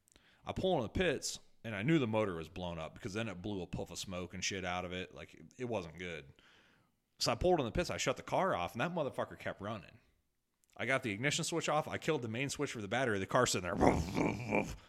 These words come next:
like, "What the fuck?" Rick ended up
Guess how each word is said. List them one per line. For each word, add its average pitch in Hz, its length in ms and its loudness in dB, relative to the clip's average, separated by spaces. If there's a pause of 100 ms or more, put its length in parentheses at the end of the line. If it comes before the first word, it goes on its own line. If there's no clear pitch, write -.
(320)
like, 135 140 -10 (120)
"What 170 220 -16
the 156 60 -18 (120)
fuck?" 139 240 -8 (400)
Rick 123 460 2
ended 117 220 0
up 104 260 0